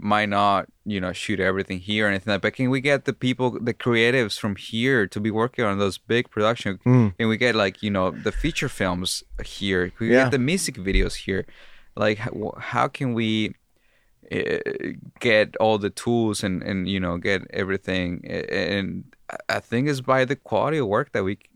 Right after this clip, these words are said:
Speaker 1: we can get out of here. And,
Speaker 2: I
Speaker 1: and
Speaker 2: th-, I think we're, we're pretty close as far as the quality is concerned. And, and part of that,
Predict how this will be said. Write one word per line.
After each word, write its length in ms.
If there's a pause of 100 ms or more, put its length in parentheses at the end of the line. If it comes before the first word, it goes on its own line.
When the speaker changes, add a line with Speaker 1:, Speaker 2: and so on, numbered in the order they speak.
(200)
Speaker 1:
we 160
can 220
get 160
out 140
of 100
here. 280
And, 220 (420)
Speaker 2:
I 80
Speaker 1:
and 80
Speaker 2:
th-, 120 (220)
I 40
think 360
we're, 400 (400)
we're 260
pretty 320
close 540
as 100
far 160
as 100
the 80
quality 460
is 120
concerned. 560 (140)
And, 300
and 200
part 220
of 60
that, 240